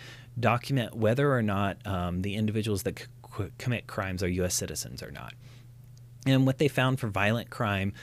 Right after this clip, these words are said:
was, uh, and I believe this is adjusted, yeah, per a hundred thousand persons, uh, two hundred and thirteen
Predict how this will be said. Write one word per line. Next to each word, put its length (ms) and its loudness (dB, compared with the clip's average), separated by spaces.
was, 500 2
uh, 520 -2
and 140 -4
I 80 0
believe 240 0
this 180 0
is 100 -2
adjusted, 480 0
yeah, 240 0
per 260 2
a 60 2
hundred 320 0
thousand 360 0
persons, 640 -2
uh, 340 0
two 180 4
hundred 240 2
and 120 -2
thirteen 760 -2